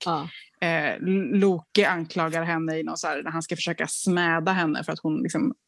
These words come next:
Speaker 1: Mm.
Speaker 2: ja, ligger med alla, hon bryr sig liksom inte, det är inte som en förolämpning ens.
Speaker 1: Mm.
Speaker 2: Eh, och, ja, det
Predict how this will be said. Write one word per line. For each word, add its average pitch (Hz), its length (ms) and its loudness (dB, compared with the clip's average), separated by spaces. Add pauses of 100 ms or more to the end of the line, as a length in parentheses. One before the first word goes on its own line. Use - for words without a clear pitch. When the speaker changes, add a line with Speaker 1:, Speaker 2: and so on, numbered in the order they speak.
(240)
Speaker 1:
Mm. 190 120 2
Speaker 2:
ja, 107 120 4
ligger 160 300 4
med 165 140 4
alla, 160 340 0
hon 233 300 -2 (540)
bryr 165 300 2
sig 170 180 -2
liksom 160 200 -2
inte, 170 160 0
det 170 80 4
är 175 40 4
inte 170 200 -4
som - 140 2
en 175 160 2 (480)
förolämpning 170 520 0
ens. 196 200 0 (400)
Speaker 1:
Mm. 190 180 0 (100)
Speaker 2:
Eh, 175 260 4 (1080)
och, 175 380 2 (560)
ja, 196 140 6
det 202 460 4